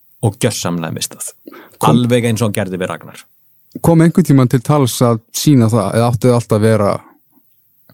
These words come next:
Speaker 2: í, í, svolítið í skugganum?
Speaker 1: Ah.
Speaker 2: Hvaða samt-, hvaða samtal fer fram milli hans og Helgu?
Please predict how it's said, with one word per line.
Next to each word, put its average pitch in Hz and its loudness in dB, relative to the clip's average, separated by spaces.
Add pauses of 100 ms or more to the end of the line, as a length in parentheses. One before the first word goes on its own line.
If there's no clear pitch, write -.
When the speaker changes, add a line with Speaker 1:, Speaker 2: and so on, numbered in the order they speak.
(320)
Speaker 2:
í, 139 6 (180)
í, 120 -2
svolítið 107 2
í 113 0
skugganum? 101 -2 (320)
Speaker 1:
Ah. 117 0
Speaker 2:
Hvaða 117 0
samt-, 113 2 (300)
hvaða 131 2
samtal 107 -2
fer 113 0
fram 101 0
milli 101 0
hans 101 0
og 104 0
Helgu? 101 -4